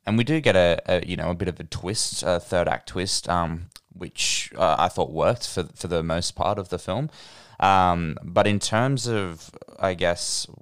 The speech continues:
where we're at narratively, I'll go through a few things. And essentially, as a kid, um, Helmuth, I hope I'm saying that correctly as well, played by Alexander Skarsgård, but, um, as a child,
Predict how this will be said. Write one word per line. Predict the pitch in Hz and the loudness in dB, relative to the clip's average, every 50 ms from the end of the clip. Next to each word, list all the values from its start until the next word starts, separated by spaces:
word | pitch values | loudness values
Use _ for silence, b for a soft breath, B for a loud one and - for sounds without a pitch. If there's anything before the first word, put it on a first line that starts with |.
| 92 90 | -18 -4
where | 92 98 95 92 | 0 2 2 4
we're | 90 87 85 85 | 4 4 4 4
at | 85 85 - - | 4 2 0 -2
narratively, | 90 87 85 82 82 85 85 - - - 85 78 82 82 80 82 | -4 -2 0 0 0 0 0 -2 -4 -8 -8 -6 -4 -2 -2 0
I'll | 82 82 85 87 | 2 2 2 2
go | 87 - 101 95 92 | 0 2 2 2 2
through | - - 85 82 | 0 -2 -4 -4
a | 80 | -4
few | - - - 82 82 | -4 -8 -8 -8 -8
things. | - - - - - 85 85 90 | -8 -8 -8 -8 -8 -6 -6 -6
And | 87 85 | -6 -4
essentially, | 87 - - 110 113 120 - - - 104 98 95 92 87 85 b b b b b b b b _ - | -4 -2 0 0 0 0 0 -2 -4 -2 -2 0 0 -2 -4 b b b b b b b b _ 2
as | 104 110 - 107 | 2 2 2 0
a | 98 | -2
kid, | 80 - - 92 87 101 127 139 135 - - - | -4 -6 -8 -6 -4 -4 -4 -4 -6 -8 -6 -4
um, | - 90 90 90 87 80 69 | 0 0 2 2 0 -2 -4
Helmuth, | - - - 95 95 95 101 117 143 156 - - - - | -8 -2 2 2 4 4 4 0 0 -2 -4 -10 -10 -6
I | 87 90 87 85 | -6 -4 -4 -4
hope | 90 78 - | -6 -6 -4
I'm | 87 82 78 80 78 - _ | -6 -6 -6 -8 -10 -12 _
saying | - - - 92 85 82 85 80 | -8 -4 -2 -2 -2 -2 -2 -4
that | 82 82 - - | -4 -6 -8 -10
correctly | - - 87 82 82 - - 85 80 | -10 -6 -4 -4 -4 -4 -6 -4 -4
as | 80 78 - - | -4 -6 -6 -4
well, | - 85 85 | -2 -2 -2
played | - - 90 90 82 | 2 2 2 2 2
by | 85 82 82 | 2 2 4
Alexander | 85 82 82 82 - 85 80 80 80 | 4 2 2 -2 -4 -6 -4 -4 -6
Skarsgård, | 80 - - - - 78 80 82 80 - - - - 90 107 113 107 95 - | -6 -8 -6 -6 -4 -2 -2 -2 -2 -4 -6 -4 -2 -2 -2 -2 -4 -4 -2
but, | - - - - b b b b b b b b b - | -2 -2 -2 -4 b b b b b b b b b 2
um, | 85 85 82 80 - | 2 2 2 2 2
as | 95 101 92 | 2 2 2
a | 95 78 | 2 -2
child, | - - - 98 90 90 90 87 85 80 80 85 90 | -2 0 4 6 6 6 8 6 6 4 4 2 -2